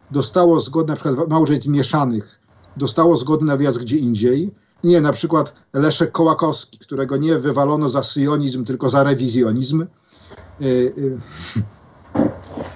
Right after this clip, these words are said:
y, ale na przykład Zygmunt, jak mówimy o wybitnych uczonych, Zygmunt Bauman, wybitny socjolog, najpierw wyjechał do Izraela za syjonizm, ale stamtąd jednak trafił do, do Wielkiej Brytanii i potem był wy-, wybitnym brytyjskim,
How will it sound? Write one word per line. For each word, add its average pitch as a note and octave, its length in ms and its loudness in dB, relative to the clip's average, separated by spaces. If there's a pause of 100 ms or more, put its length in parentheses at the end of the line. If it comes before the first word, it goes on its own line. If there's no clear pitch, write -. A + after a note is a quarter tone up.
(220)
y, B2+ 240 2
ale F3+ 200 6
na A3 120 6
przykład G#3+ 360 0
Zygmunt, F#3 440 2
jak E3+ 140 2
mówimy F#3 260 0
o E3+ 40 0
wybitnych D#3+ 440 -4
uczonych, C#3 420 -4
Zygmunt E3+ 340 -2
Bauman, C3+ 500 -2
wybitny D3 380 -6
socjolog, B2+ 640 -4 (400)
najpierw D#3 480 4
wyjechał D3+ 420 2
do C#3 80 0
Izraela C3+ 540 2
za C3 160 -2
syjonizm, D#3 540 -2
ale E3 120 2
stamtąd E3+ 400 -2
jednak D3+ 320 -2
trafił C#3+ 360 -4
do, C3+ 280 -2
do B2+ 100 -2
Wielkiej C#3+ 320 0
Brytanii C3 380 2
i D3+ 40 2
potem D3 280 0
był C#3+ 100 2
wy-, C3 140 2
wybitnym B2 460 2
brytyjskim, E3+ 600 0